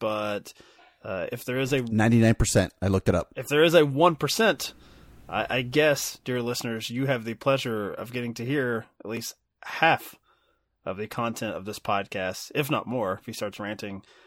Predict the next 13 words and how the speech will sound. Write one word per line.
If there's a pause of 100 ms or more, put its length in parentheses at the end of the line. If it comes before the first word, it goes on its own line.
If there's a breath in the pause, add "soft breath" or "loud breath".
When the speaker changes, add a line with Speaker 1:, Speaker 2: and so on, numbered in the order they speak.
(280 soft breath)
Speaker 1:
Uh,
welcome,
Mister
One
percent, (200)
hater
of
North
by
Northwest,
my
co-host,
Hyro.